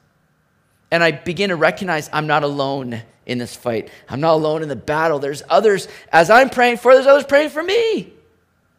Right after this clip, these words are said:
There's others praying for you. See, the Romans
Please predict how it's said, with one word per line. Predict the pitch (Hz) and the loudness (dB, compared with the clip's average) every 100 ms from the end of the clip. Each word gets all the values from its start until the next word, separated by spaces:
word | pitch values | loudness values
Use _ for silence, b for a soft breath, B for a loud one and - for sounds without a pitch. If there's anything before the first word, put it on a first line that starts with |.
| _ _ | _ _
There's | - | -10
others | 370 | -8
praying | - 392 370 | -6 -6 -6
for | - | -8
you. | 330 359 381 202 - _ b b b b | -6 -6 -8 -10 -16 _ b b b b
See, | - 220 | -4 0
the | |
Romans | 202 190 247 320 254 202 233 - | 2 2 2 0 -2 -4 -10 -16